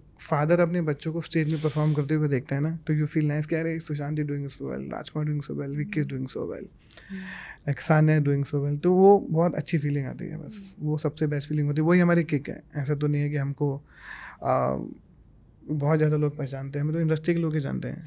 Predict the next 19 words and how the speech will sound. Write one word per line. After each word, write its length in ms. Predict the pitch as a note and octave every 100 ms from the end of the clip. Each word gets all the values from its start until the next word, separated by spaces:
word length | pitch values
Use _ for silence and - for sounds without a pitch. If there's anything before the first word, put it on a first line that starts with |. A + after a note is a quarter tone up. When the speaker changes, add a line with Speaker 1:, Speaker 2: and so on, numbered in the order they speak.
| - F3 D#3+
Speaker 1:
जो 120 | D3+
Speaker 2:
<laughs> 0 |
Speaker 1:
बहुत 160 | D3 D3
अच्छी 200 | - C#3
बात 180 | C3 B2
होती 200 | C3 G3
है। 140 | - - _ - - - -
Speaker 2:
आपके 260 | A3 G#3+ C4+
हिसाब 240 | C4 B3
से, 500 | B3 B3 A#3+ A#3 A#3+ -
which 180 | G3+ G#3+
is 60 | A3
the 100 | F#3
best 240 | F#3+ F#3+
film 360 | - F#3 E3+ E3 F3+ - - - -
that 120 | E3+
you've 160 | E3 - D#3+
cast 220 | D3 -
for 220 | -